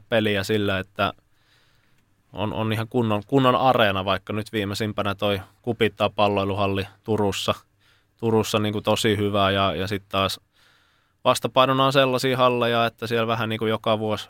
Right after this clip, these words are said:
mietitään, että no onks tää nyt turvallinen ja, ja mahtuuks tänne nyt tarpeeksi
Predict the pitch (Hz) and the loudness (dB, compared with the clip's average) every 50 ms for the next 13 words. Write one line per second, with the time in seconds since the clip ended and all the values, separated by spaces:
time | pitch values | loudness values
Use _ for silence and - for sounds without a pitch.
0 | _ _ _ - 110 110 104 107 104 104 104 104 101 101 101 101 104 - - - | _ _ _ -6 -4 -4 -2 0 0 2 2 0 0 -2 -4 -4 -4 -6 -6 -6
1 | 107 104 107 104 _ - 110 110 110 104 104 104 101 101 101 101 101 98 98 98 | -6 -6 -6 -8 _ -6 -4 -2 -2 0 0 0 0 0 -2 -2 -2 -2 -2 0
2 | 98 95 95 95 90 95 101 117 107 101 104 101 - - 101 95 - - 107 107 | -2 -2 -2 -4 -6 -10 -12 -8 -4 -4 -4 -4 -4 -8 -10 -8 -4 -2 -2 -2
3 | 107 104 101 101 98 - - 101 98 98 92 - - 98 95 - - - | 0 -2 -4 -4 -6 -4 0 0 0 0 0 -2 -2 -2 -2 -4 -6 -14